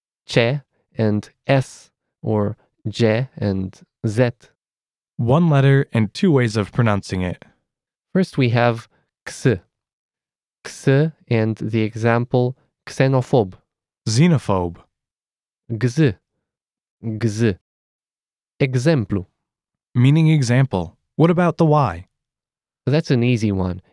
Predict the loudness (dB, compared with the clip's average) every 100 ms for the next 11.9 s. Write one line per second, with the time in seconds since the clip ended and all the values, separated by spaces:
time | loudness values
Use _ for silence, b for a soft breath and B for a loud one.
0 | -10 -4 -2 -2 -4 -8 -4 -2 0 -2
1 | -2 -2 -2 -2 -2 -2 -2 -4 0 2
2 | 2 0 -2 _ -4 -4 _ _ _ _
3 | _ _ _ -6 -2 -2 -2 -2 -4 -8
4 | _ _ _ _ -4 -2 0 0 2 2
5 | 2 -2 -2 -2 2 2 2 0 -4 -6
6 | -2 0 0 0 0 0 0 -2 0 -2
7 | -4 0 2 2 0 -8 -20 -20 _ _
8 | _ _ _ -2 -2 -2 -8 -20 _ -4
9 | 0 0 -2 -12 -20 _ _ -4 -2 0
10 | 0 0 -6 _ _ _ _ -2 -2 2
11 | 2 2 2 0 0 -4 -12 -14 -18